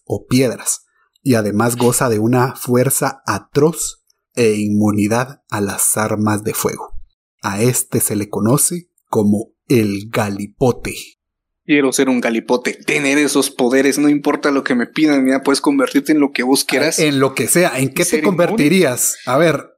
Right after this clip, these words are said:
Speaker 1: puedes elegir
Speaker 2: En
Speaker 1: cualquier animal, cualquier objeto del mundo, ¿en qué te convertís?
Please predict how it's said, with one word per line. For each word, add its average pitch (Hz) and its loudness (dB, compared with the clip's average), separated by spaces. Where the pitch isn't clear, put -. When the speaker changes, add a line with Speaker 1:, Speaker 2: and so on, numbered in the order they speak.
Speaker 1:
puedes 160 2
elegir 202 4
Speaker 2:
En 269 -2
Speaker 1:
cualquier 190 2
animal, 147 0
cualquier 143 2
objeto 160 0
del 113 2
mundo, 123 4
¿en 120 -2
qué 185 0
te - -2
convertís? - -2